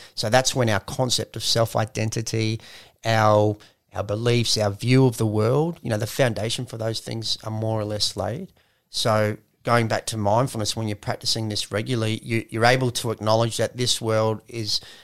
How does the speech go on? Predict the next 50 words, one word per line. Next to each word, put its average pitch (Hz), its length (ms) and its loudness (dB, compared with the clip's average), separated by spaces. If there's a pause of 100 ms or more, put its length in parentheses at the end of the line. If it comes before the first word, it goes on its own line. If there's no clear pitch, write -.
(180)
a 107 60 -16
bloody 113 260 0
collage 123 720 2
of, 113 280 0
of 113 180 2
subconscious 117 720 0
programs. 117 760 -2
So - 280 -2
you 117 160 0
become, 131 560 4 (560)
I 120 100 0
guess, 120 400 2
more, 131 640 2
you 117 120 -12
know, - 140 -12
empathetic, 117 760 -4
and 113 100 -4
you 110 80 -2
take 120 260 -2
things 120 240 -6
less 117 260 0
personally, 117 720 -2
and 120 160 -4
you're 120 120 -2
literally 151 440 -2
able 117 400 2 (440)
to - 140 -4
just 120 200 0
sort 113 160 -2
of - 160 -12
pan 127 320 -2
out 117 200 -2
and 117 100 -12
take 113 220 -4
this 117 160 -6
bird's 120 340 0
eye 117 140 2
perspective 110 560 -6
of, 107 220 -6
of 113 120 -8
a 110 60 -4
scenario. 110 640 2
Say 113 240 0
if 107 140 -4
you're 117 80 -4
in 110 80 -4
a - 20 -6
confrontation, 117 800 0
for 113 180 0
instance, - 380 -2